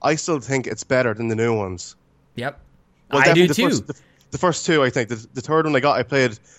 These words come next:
Speaker 1: was the last year for the first time. I just thought it was terrible.
Speaker 2: Yep.
Speaker 1: But, uh, <laughs>
Speaker 2: I, I agree with you. I've taken a lot of heat for that, so I'm glad somebody at least agrees with me on
Speaker 1: Yeah.
Speaker 2: that.
Speaker 1: Uh, like, even visually for its time,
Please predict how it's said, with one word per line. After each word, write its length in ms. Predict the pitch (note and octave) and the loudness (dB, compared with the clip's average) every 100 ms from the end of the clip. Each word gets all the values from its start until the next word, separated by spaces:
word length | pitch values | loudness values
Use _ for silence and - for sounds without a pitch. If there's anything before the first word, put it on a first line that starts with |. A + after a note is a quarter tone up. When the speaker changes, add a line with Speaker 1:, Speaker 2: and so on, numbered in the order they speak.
| - | -12
Speaker 1:
was 120 | A#2 | -6
the 40 | A2+ | -2
last 320 | A#2 C3 B2 | 0 0 0
year 80 | C3 | -2
for 100 | A2+ | -4
the 40 | - | -6
first 220 | B2 - | -8 -4
time. 260 | A#2 G#2 | -2 -2
I 60 | G#2+ | -4
just 120 | A2+ | -6
thought 80 | A#2+ | -6
it 40 | G2+ | -6
was 100 | F#2 | -6
terrible. 460 | B2 G#2+ F#2+ F2+ - - | -2 -2 -2 -8 -16 -14
Speaker 2:
Yep. 200 | A#2 A#2+ - - | -12 -12 -10 -2
Speaker 1:
But, 140 | A2 | 2
uh, 680 | A2 G#2+ F3 - F#3+ - D3 | 2 0 -2 0 -2 -2 -6
<laughs> 60 | - | -6
Speaker 2:
I, 300 | A#2+ C3 C#3 C3+ | -6 -4 -4 -8
I 120 | A#2 A#2+ | -10 -10
agree 280 | A#2 B2 D#3 | -10 -6 -6
with 180 | B2+ | -6
you. 200 | G#2+ G2+ G2 | -8 -10 -8
I've 180 | B2 B2 | -8 -4
taken 200 | C#3+ C3+ | -2 0
a 60 | |
lot 180 | C3+ C#3+ | 0 0
of 60 | C#3+ | -2
heat 160 | G3+ | -6
for 120 | - | -8
that, 240 | G2+ F2 - | -10 -10 -10
so 100 | B2 | -10
I'm 100 | B2+ | -6
glad 260 | C3+ D3+ | -6 -6
somebody 400 | - F3 D#3 A2 G#2+ | -6 -6 -6 -6 -8
at 60 | |
least 200 | G2+ G2+ | -10 -12
agrees 360 | G2 F2+ F#2 F2+ | -14 -14 -16 -16
with 120 | F2 | -18
me 100 | F2+ | -10
on 60 | G2 | -2
Speaker 1:
Yeah. 280 | B2 G#2+ - _ _ - | -2 -2 -6 _ _ -10
Speaker 2:
that. 400 | C#3+ C3+ B2 B2 | -2 0 0 -2
Speaker 1:
Uh, 40 | D#3+ | -2
like, 140 | F3 | -4
even 240 | A3 G#3+ | -4 -6
visually 360 | C3 D#3 G3+ F#3+ | -4 -2 -2 -4
for 180 | C#3 C#3 | -4 -6
its 160 | A2+ - | -6 -8
time, 460 | - F3+ C3+ G2 | -6 -2 -4 -6